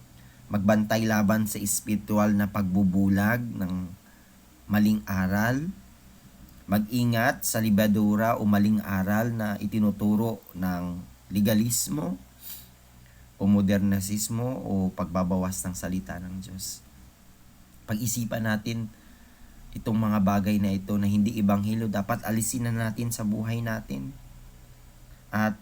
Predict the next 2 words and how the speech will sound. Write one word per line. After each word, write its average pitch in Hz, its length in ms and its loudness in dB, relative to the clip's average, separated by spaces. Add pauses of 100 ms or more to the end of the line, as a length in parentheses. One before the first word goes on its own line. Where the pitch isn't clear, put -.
(1900)
maniwala 104 560 4
lamang 92 800 -2